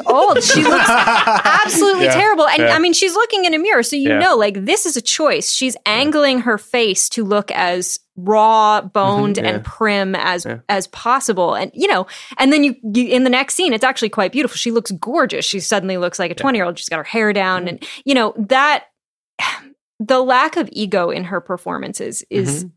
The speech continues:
Speaker 1: incredible, while never having lost, like, her sense of self-awareness and her
Speaker 2: Yeah.
Speaker 1: sense of, of self. I don't know. She's
Speaker 2: She's, she's a
Speaker 1: she's
Speaker 2: very fa-,
Speaker 1: a
Speaker 2: like, that's a
Speaker 1: once in a
Speaker 2: fascinating
Speaker 1: generation
Speaker 2: career. Yeah.
Speaker 1: actor.
Speaker 2: Yeah, she's, she's a very interesting, and as a filmmaker as well.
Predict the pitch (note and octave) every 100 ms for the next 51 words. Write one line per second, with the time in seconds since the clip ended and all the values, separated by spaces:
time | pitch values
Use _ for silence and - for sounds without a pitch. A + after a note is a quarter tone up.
0 | - G#3+ G3+ - G#3+ F3 E3+ G3 A3+ A3+
1 | G#3+ G#3+ G#3 G#3 F#3+ G3+ F#3 F3+ F3 -
2 | _ _ _ _ - F3+ F3 E3+ - E3
3 | - F3+ E3+ E3 D#3 - D#3 D#3 D#3 D#3+
4 | - - - G#2 G#2+ E3 E3+ - _ E3
5 | - A2 - B3 G#3+ - - C#4 A#3 -
6 | - - F3 - - F#3+ F3+ E3+ E4+ D#3+
7 | D#3 D3+ A#2+ - G#2 C#4 C#4 C4+ C#4+ C4+
8 | B3 B3 A#3 A3+ G3 F#3+ F3+ - E3 D3+
9 | E3 - D3 B2+ G#3 _ _ _ _ -
10 | C3 B2 G2+ - E3 D#3+ C#3+ F#3+ G#3 A2+
11 | A2+ A2+ A2 G#2+ G2 - - A#2 - A2+
12 | - G#2+ G2 F#2+ G2 C#3+ F#3 G#3 C#3 F3+
13 | D#3+ F#2+ G2 F#2+ G2+ C3+ G#2+ -